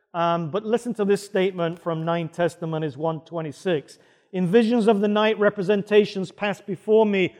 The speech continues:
of a great reformatory movement amongst God's people."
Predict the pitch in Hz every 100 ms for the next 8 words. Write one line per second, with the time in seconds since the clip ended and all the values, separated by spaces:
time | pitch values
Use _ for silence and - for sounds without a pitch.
0 | _ - 185 185 151 226 240 240 202 196
1 | 226 233 233 220 226 208 214 233 220 220
2 | 196 202 202 190 - 196 190 - 196 190
3 | 170 147